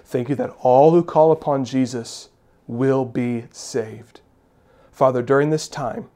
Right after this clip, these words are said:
may we see how we can support our neighbors, love our neighbors,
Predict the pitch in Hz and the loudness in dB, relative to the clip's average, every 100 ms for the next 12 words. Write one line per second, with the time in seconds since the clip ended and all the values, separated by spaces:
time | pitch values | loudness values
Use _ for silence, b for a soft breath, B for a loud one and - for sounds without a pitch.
0 | _ b b 131 123 120 127 - - 131 | _ b b -2 -2 0 -2 -4 -4 -4
1 | 123 123 120 123 - 120 110 B B B | -2 -2 -2 -6 -6 -6 -6 B B B
2 | - - - - 156 147 147 143 147 143 | -10 -10 -6 4 4 4 0 0 -2 -2
3 | 139 113 117 131 143 139 135 135 131 123 | -4 -4 2 2 2 -2 -2 -2 -2 -4